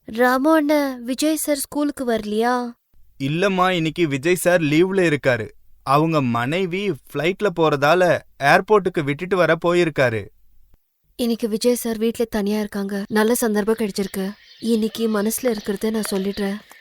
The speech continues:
Speaker 1: ஷில்பா விஜயோட வீட்டுக்கு போறா. ஏன்னா அவளுக்கு தெரியும் விஜய் வீட்ல தனியா இருக்காருன்னு. விஜய் கதவை திறக்கிறாரு. ஷில்பா அவரை கட்டி பிடிக்கிறா.
Speaker 2: "நீ என்ன பண்ணிட்டு இருக்க ஷில்பா? இதெல்லாம் தப்பு. இப்படியெல்லாம் பண்ணக்கூடாது."
Speaker 1: "நான் உங்களை ரொம்ப காதலிக்கிறேன் சார்.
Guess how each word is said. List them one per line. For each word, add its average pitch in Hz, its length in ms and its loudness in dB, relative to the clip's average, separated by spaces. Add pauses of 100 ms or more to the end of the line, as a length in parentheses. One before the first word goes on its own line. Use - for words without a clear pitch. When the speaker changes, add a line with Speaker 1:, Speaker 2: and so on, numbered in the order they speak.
(580)
Speaker 1:
ஷில்பா 320 320 4
விஜயோட 269 440 2
வீட்டுக்கு 214 420 -2
போறா. 190 200 2
ஏன்னா 196 240 -2
அவளுக்கு 220 380 -2
தெரியும் 226 440 0
விஜய் 220 320 0
வீட்ல 214 280 -4
தனியா 208 360 -2
இருக்காருன்னு. 180 600 -4 (500)
விஜய் 240 320 4
கதவை 220 400 -2
திறக்கிறாரு. 220 680 -2 (420)
ஷில்பா 277 240 0
அவரை 233 300 2
கட்டி 240 300 -2
பிடிக்கிறா. 196 480 -4 (480)
Speaker 2:
"நீ 139 160 2
என்ன 139 220 2
பண்ணிட்டு 185 280 2
இருக்க 151 280 -2
ஷில்பா? 160 280 0 (280)
இதெல்லாம் 156 360 4
தப்பு. 165 440 2
இப்படியெல்லாம் 180 440 4
பண்ணக்கூடாது." 180 540 2 (240)
Speaker 1:
"நான் 294 180 4
உங்களை 285 260 2
ரொம்ப 277 340 2
காதலிக்கிறேன் 277 520 0
சார். 262 380 -4